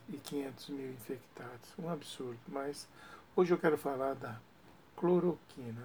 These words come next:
da, ou precisamente da hidroxicloroquina. Que domingo o presidente apareceu com as caixinhas lá na porta do Palácio do Planalto pra mostrar o produto,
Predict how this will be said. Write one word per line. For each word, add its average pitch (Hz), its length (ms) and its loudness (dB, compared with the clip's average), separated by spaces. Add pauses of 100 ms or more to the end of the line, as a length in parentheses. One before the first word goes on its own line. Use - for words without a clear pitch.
(100)
da, 123 180 -2 (180)
ou 170 300 0
precisamente 131 840 -4
da 131 200 -8
hidroxicloroquina. 135 1900 0 (540)
Que 208 80 0
domingo 147 540 4
o 113 200 -4
presidente 117 880 -4 (920)
apareceu 143 560 2
com - 100 -2
as 123 120 0
caixinhas 123 680 -2
lá 123 160 -2
na 120 120 -8
porta 123 360 -6
do 120 80 -10
Palácio 117 380 -4
do - 80 -12
Planalto 123 600 -4
pra 127 280 -8
mostrar 123 440 0
o 110 60 6
produto, 127 600 -6